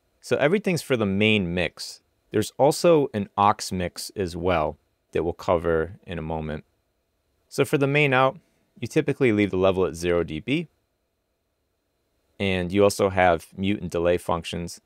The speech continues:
as well as a limiter in case you have any loud audio that you don't want to cause any peaking or distortion. For the aux audio mix, you're able to send sources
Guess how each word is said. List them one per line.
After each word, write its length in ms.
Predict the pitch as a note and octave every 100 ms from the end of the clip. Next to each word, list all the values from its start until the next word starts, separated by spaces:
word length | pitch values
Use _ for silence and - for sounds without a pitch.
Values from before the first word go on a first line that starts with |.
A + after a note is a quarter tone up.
| _ _ _ -
as 120 | B2
well 160 | G3
as 120 | F#3+ A2
a 40 |
limiter 560 | F#2 G#2+ G#2+ F2+ E2+ E2
in 80 |
case 300 | F2 G#2 F#2
you 80 | F2+
have 300 | F2 E2+ E2
any 160 | G2 F2
loud 300 | E2+ E2+ E2+
audio 480 | E2 E2+ E2 D#2+ D2+
that 120 | D#2
you 80 | D2
don't 220 | E2 D#2+
want 300 | - E2 D2+ -
to 80 |
cause 280 | E2 E2 D#2+
any 160 | D#2 D2+
peaking 440 | - E2+ - D2+
or 100 | D2
distortion. 640 | C#2+ - F2 D#2+ - C2+ - _ _ _ _ _ _ _ _ _ _ _ _ _
For 100 | C3+
the 140 | B2
aux 160 | A2+ E3 - -
audio 340 | A2 C3+ D#3+
mix, 440 | E3 F#3 - - - _ _ _ _
you're 180 | A2+ A2+
able 280 | A#2+ C#3+ D#3+
to 140 | - G#2
send 360 | - C3 B2+
sources 800 | - B2 B2 A#2 G#2+ F#2 E2 -